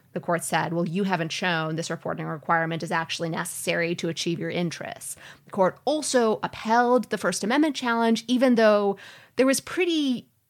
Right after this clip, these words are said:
generic evidence about the risk of harassment. That is,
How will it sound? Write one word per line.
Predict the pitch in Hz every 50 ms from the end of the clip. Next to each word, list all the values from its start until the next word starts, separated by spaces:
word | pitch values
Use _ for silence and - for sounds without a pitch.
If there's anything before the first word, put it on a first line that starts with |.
| - -
generic | - - 220 202 196 196 185 180 175 170 170 180 208 247 262 262 - -
evidence | 233 233 233 262 254 269 269 285 285 262 - - - -
about | 202 165 139 - 185 175 170 170 175 180 180 185 - - -
the | 208 196
risk | 165 165 170 170 180 - - -
of | 196 170
harassment. | - - 180 175 165 156 165 180 - - - 262 277 294 294 269 262 -
That | 196 185
is, | 196 190 185 180 185 185 175 -